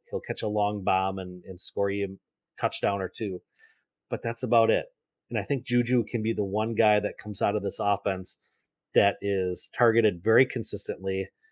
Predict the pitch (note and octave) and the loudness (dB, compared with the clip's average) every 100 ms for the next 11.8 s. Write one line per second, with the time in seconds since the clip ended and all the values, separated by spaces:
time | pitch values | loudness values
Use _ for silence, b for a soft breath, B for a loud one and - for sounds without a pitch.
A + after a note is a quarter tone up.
0 | _ _ _ - G#2+ F#2+ F#2 F2+ F2 F2 | _ _ _ -2 0 0 -2 -4 -8 -12
1 | _ _ _ _ C#3 D#3+ D#3 - G3 F#3 | _ _ _ _ 0 0 0 -2 -2 -4
2 | - E3 E3+ C#3 G#2 A2+ B2 A#2 A#2+ A#2 | -4 -4 -2 0 4 8 6 6 4 4
3 | A2 G#2+ G2 F#2+ - G2 C#2 - G2 F#2 | 4 2 0 -4 -4 -4 -4 -4 -2 -2
4 | F2+ _ _ _ A#2+ - C3+ D3 D3+ C#3 | -4 _ _ _ -6 0 0 2 2 2
5 | A#2 G#2+ G2+ E2 D#2+ E2 _ _ _ _ | 0 2 0 0 -2 -8 _ _ _ _
6 | _ _ _ A#2 A2 A#2 A#2+ G2+ G#2 G2+ | _ _ _ -2 0 0 0 4 4 4
7 | - - A2+ G#2 G2+ - A2 F#2 F#2 F2+ | 0 2 4 4 2 2 0 0 0 0
8 | F2 G2+ F2 E2+ F#2 E2 E2 - F2+ - | 0 -6 -8 -6 -6 -6 -8 -6 -8 -8
9 | _ B2+ A2 G#2+ F#2+ F#2+ F2 - - F2+ | _ 2 2 -4 -6 -6 -8 -10 -10 -12
10 | D#2+ D2 C2 - _ _ _ - G#2 D3+ | -10 -12 -12 -14 _ _ _ -8 2 2
11 | A#2+ A2 - F#2 F2 D#2 C#2 - | 4 2 2 -2 0 -6 -8 -20